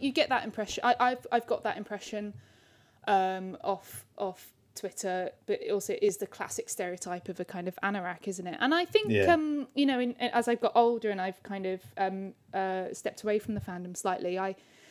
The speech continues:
Speaker 1: think I've come to realise that, um, it's, it's actually really unhelpful to, um, uh, group people into,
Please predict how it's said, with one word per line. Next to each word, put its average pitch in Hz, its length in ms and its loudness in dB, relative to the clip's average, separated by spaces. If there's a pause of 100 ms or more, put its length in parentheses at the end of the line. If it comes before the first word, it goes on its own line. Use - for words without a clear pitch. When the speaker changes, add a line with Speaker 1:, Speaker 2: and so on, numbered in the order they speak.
(140)
Speaker 1:
think 277 180 4
I've 247 140 2
come 233 180 0
to 214 120 -8
realise 202 460 0
that, - 320 0
um, 196 340 0 (420)
it's, - 380 0 (100)
it's 233 160 4
actually 247 280 0
really 233 160 0
unhelpful 208 640 -2
to, 190 560 0
um, 185 640 -4 (420)
uh, 190 140 -4
group 202 280 -2
people 180 500 -8 (220)
into, 185 640 -4